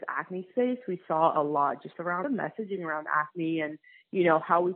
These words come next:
talk about breakouts and just realizing that, you know, acne is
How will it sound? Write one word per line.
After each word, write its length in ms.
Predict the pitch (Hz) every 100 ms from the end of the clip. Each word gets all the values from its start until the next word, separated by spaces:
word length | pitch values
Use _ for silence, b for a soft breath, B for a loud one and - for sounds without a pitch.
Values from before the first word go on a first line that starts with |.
| -
talk 220 | 147 156
about 260 | 170 139 175
breakouts 480 | 147 160 151 151
and 140 | 160 156
just 180 | 160 -
realizing 480 | 151 147 151 - -
that, 180 | 147 -
you 80 | 151
know, 160 | 147 143 _ B B B
acne 360 | 180 220 196 -
is 160 | 165